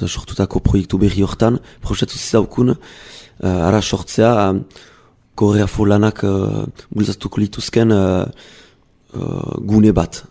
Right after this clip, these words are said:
Eta hortan guk, eh, erabaki ginen, be, gure proiektua oino aldatzea, eta deitzea bilaka, bilaka gure, be, egitasmo berri hori.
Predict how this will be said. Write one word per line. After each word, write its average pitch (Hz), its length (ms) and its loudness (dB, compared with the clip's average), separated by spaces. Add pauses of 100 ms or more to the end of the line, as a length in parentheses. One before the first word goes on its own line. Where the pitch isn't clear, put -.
(260)
Eta - 180 -2
hortan 113 440 2
guk, 104 260 0
eh, 95 300 2
erabaki 92 340 -2
ginen, 110 240 4
be, 95 120 4
gure 95 200 0
proiektua - 480 -2 (720)
oino 120 280 4
aldatzea, 107 440 -2 (640)
eta 80 140 -2
deitzea 90 400 0
bilaka, 98 580 0 (840)
bilaka 95 440 0
gure, 92 240 2 (540)
be, 87 120 2 (380)
egitasmo - 500 -2
berri 98 260 2
hori. 90 220 -2